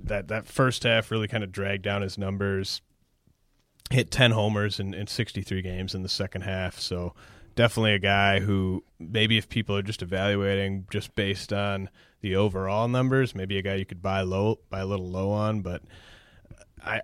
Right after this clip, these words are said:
I still don't, I don't see him, you know, we've been talking, I, we were talking going into, to last season that maybe we'd see Winker in twenty fifteen, and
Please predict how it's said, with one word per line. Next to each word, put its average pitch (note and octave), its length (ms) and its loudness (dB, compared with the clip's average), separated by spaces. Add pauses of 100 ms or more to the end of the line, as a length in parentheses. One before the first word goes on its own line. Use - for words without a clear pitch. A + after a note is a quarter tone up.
I - 80 6
still - 380 2
don't, D3+ 240 6
I A#2+ 80 -2
don't C#3+ 180 0
see B2 420 2
him, A2+ 480 0
you A#2 100 -4
know, A2 60 0
we've A#2+ 240 2
been D#3+ 140 2
talking, A2+ 320 -2
I, B2+ 100 2
we C3 160 -2
were G#3 80 2
talking A2 400 0
going A2+ 300 4
into, A#2+ 720 -2
to - 100 -6
last B2+ 420 -6
season F#2 220 -6
that E2+ 100 -10
maybe F#2 220 -8
we'd F2+ 200 -8
see F#2+ 240 -8
Winker F#2 540 -8
in G#2 120 -8
twenty A2+ 240 -4
fifteen, G#2+ 580 -2
and F#2 240 -6